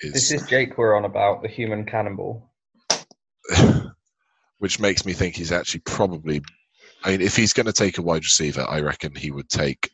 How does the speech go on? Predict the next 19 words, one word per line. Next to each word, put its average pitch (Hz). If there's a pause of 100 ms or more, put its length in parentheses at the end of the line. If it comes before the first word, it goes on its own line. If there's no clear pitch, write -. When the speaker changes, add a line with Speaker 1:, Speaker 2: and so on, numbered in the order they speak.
(140)
Speaker 1:
Keenan 69
Allen. 60 (1600)
Speaker 2:
Yeah, 71
I 107
Speaker 1:
Um, 104
Speaker 2:
agree, -
I 107
agree 107
with 101
you 95
on 98
that. 98
Out 101
of - (460)
who's 113
Speaker 1:
the 82
Speaker 2:
still 85
Speaker 1:
name. 78
Speaker 2:
available. 92